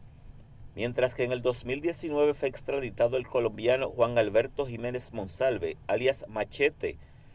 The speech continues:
señalado por su país como uno de los sicarios más grandes y sanguinarios. En ese año también se apresó al empresario informático John McAfee, quien luego escapó y le sacó la lengua a las autoridades dominicanas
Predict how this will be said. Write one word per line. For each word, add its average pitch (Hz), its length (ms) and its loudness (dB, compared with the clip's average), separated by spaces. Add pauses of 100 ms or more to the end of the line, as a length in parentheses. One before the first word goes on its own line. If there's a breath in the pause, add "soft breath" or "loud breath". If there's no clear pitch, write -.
(120)
señalado 120 580 2
por 156 180 2
su 156 180 -8
país 143 380 0
como 127 300 0
uno 147 200 0
de 143 60 0
los 143 140 0
sicarios 135 640 -4
más 123 320 -2
grandes 143 600 -2
y 120 100 -8
sanguinarios. 117 880 -4 (880 soft breath)
En 110 180 -2
ese 160 300 2
año 165 220 0
también 139 360 -2
se 147 120 0
apresó 135 340 -2
al 127 100 2
empresario 123 540 -2
informático 117 840 -2
John 127 240 0
McAfee, 117 580 -2 (480 soft breath)
quien 110 200 0
luego 147 420 2
escapó 143 720 2 (100)
y 113 100 -6
le 120 100 4
sacó 123 340 0
la 156 120 4
lengua 151 360 4
a - 140 2
las 127 220 4
autoridades 120 800 0
dominicanas 135 800 0